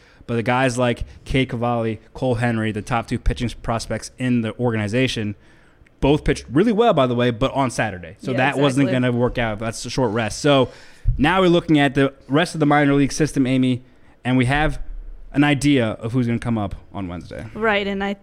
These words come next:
Speaker 2: think it kind of is surprising us
Speaker 1: Yeah, a little
Speaker 2: both
Speaker 1: bit.
Speaker 2: a little bit because, you know, we were talking about Cole Henry and, and Cade Cavalli. The conversation was they're both not really ready. Cole Henry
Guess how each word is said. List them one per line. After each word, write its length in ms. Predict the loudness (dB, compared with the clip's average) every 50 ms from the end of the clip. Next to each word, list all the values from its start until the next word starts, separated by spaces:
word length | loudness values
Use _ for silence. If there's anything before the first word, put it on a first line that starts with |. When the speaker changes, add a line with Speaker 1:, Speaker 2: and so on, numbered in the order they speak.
| -12 -4
Speaker 2:
think 220 | 0 0 0 2 0
it 120 | -2 0
kind 340 | 2 2 2 2 2 2 2
of 120 | 2 2
is 140 | 2 0 0
surprising 640 | -2 -4 -4 -2 0 0 2 0 0 -2 -4 -2 0
us 60 | 0
Speaker 1:
Yeah, 120 | 2 2
a 20 | 2
little 200 | 2 2 2 4
Speaker 2:
both 160 | 2 0 0
Speaker 1:
bit. 60 | -2 -2
Speaker 2:
a 80 | 0 0
little 260 | 0 0 0 0 0
bit 260 | 0 2 0 0 0
because, 360 | -4 -6 -2 -2 -2 -2 0 0
you 60 | 0
know, 60 | 2
we 120 | 2 2 0
were 60 | -2 -4
talking 400 | -6 -2 0 0 0 2 0 0
about 240 | 2 2 2 0 0
Cole 200 | 0 0 0 2
Henry 420 | 0 -2 -4 -2 -2 -4 -4 -4 -8 -16 -20 -20 -16 -6 -4
and, 240 | -2 -2 -2 -4 -6
and 140 | -8 -8 -6
Cade 240 | 0 0 0 0 0
Cavalli. 460 | -4 -2 0 2 2 2 2 0 0
The 80 | -2 -2
conversation 600 | -2 -2 -2 0 -2 -2 -2 -2 -2 0 -2 -2
was 180 | 0 -2 -2 0
they're 120 | 0 0
both 280 | 2 4 4 2 4 2
not 260 | 2 2 2 2 0
really 320 | 0 2 2 2 2 0 -2
ready. 300 | -2 -2 -4 -4 -6 -8
Cole 280 | -2 2 2 4 4
Henry 500 | 4 2 0 0 2 2 2 2 2 0